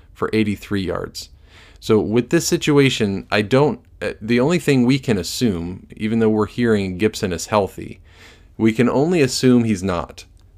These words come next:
and that he is being saved for some future, or so that he doesn't get further, uh, injured. There's no reason to save him. They're, they're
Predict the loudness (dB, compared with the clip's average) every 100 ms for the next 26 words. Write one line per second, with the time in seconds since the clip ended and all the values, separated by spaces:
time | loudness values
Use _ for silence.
0 | -20 -20 _ -8 -4 -2 -2 2 2 2
1 | -6 -18 -6 0 2 0 -2 0 0 0
2 | 0 0 2 2 -2 -6 -8 -2 -2 -2
3 | -6 -6 -4 -2 0 -2 -4 -10 -20 -20
4 | -12 -6 -2 -2 -4 -6 -4 -4 -6 -6
5 | -4 -4 -4 -6 -8 -6 -4 -2 -2 -6
6 | -10 -14 -12 -6 -2 0 0 -2 -8 -20
7 | -20 -4 -2 2 2 2 2 2 2 0
8 | -2 2 2 2 -2 -4 -6 -2 -2 -4
9 | -6 -4 -4